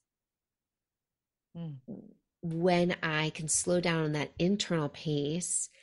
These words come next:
Speaker 2: I realize how much more my anxiety softens. I realize how I am able to operate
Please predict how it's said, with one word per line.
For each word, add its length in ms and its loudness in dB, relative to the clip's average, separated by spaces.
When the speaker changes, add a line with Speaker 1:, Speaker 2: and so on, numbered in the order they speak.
Speaker 2:
I 180 2
realize 600 2
how 340 -2
much 280 -2
more 720 -2
my 240 -4
anxiety 640 -4
softens. 880 -2
I 180 0
realize 640 -2
how 800 -4
I 520 -4
am 640 -6
able 460 2
to 760 -2
operate 840 -2